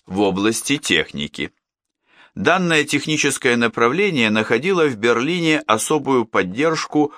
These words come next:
у политехнического общества, получая от него финансирование. Этому обществу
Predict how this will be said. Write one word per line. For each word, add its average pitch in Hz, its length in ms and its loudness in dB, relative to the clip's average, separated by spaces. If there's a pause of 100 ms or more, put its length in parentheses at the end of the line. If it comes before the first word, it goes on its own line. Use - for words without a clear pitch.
(160)
у 147 140 4
политехнического 131 1040 0
общества, 85 800 0 (220)
получая 139 680 0
от - 100 -8
него 101 440 2
финансирование. 73 1080 -4 (600)
Этому 90 440 2
обществу 90 720 -2